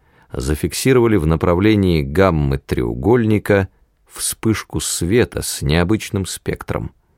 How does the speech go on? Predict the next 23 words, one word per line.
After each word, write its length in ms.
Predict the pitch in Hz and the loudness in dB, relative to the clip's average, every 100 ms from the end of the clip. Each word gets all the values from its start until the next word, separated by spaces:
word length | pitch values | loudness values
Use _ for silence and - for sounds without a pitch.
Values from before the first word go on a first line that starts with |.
| _ _ _ _ _ _ - | _ _ _ _ _ _ -6
Диспетчер 680 | - 82 - 131 - 135 120 | -2 -2 0 -2 0 -2 0
сверил 400 | - 90 90 85 | 0 0 2 -2
время. 480 | 80 65 53 - - _ _ _ _ _ _ _ | -4 -6 -6 -10 -12 _ _ _ _ _ _ _
Т 280 | - 73 64 | 0 2 2
Ф 120 | - | -2
связь 520 | - - 67 98 107 | -6 -2 2 2 2
доносит 480 | 73 76 101 104 90 | 2 2 2 0 -2
вести 380 | 71 101 - 101 | 0 0 0 -2
практически 600 | - 90 - - 101 - | 0 -2 -2 -4 -4 -2
мгновенно. 840 | 87 80 82 78 73 58 53 60 - _ _ _ _ _ _ | -2 -2 -2 -2 -2 -4 -6 -8 -12 _ _ _ _ _ _
Свет 500 | - - 76 98 87 | -8 -4 2 4 2
же 220 | 73 71 | 0 -2
вспышки 760 | 65 - - - - - - 60 | -4 -8 -8 -4 -2 -4 -6 -6
должен 600 | 65 104 120 87 85 78 | 0 2 4 2 0 2
был 180 | 98 87 | 2 2
достичь 520 | 78 - - 82 - | 0 -2 -4 -4 -2
орбиты 480 | 73 73 92 - 64 | -2 0 -2 -2 -2
Марса 460 | 82 123 - - | 0 0 0 -2
только 560 | - - 110 123 - 123 | -4 0 2 2 0 -2
через 400 | - 107 95 71 | -2 -2 -2 -2
двадцать 720 | 71 76 82 104 - - 95 | -2 0 2 0 -2 -6 -4
две 240 | 85 78 78 | -2 -2 -2
минуты. 580 | 78 73 65 - 50 | -2 -4 -6 -8 -10